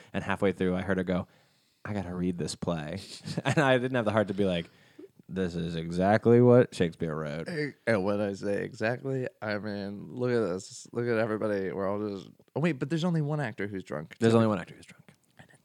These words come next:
Speaker 1: But, I mean, we're all, aren't we all a little drunk?
Speaker 2: Drunk, high on life, you know? Drunk on life.
Speaker 1: Yeah.
Speaker 2: Whatever you fancy.
Speaker 1: That's
Speaker 2: Yeah.
Speaker 1: my excuse
Speaker 2: For all the things.
Speaker 1: when I talk to my doctor.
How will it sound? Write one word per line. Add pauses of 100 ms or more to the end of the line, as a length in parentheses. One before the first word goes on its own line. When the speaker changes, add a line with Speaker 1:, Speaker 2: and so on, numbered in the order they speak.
Speaker 1:
But,
I
mean,
we're
all,
aren't
we
all (720)
a
little
drunk?
Speaker 2:
Drunk,
high
on
life,
you
know?
Drunk
on
life.
Speaker 1:
Yeah.
Speaker 2:
Whatever
you
fancy.
Speaker 1:
That's
Speaker 2:
Yeah.
Speaker 1:
my
excuse (1000)
Speaker 2:
For
all
the
things.
Speaker 1:
when
I
talk
to
my
doctor.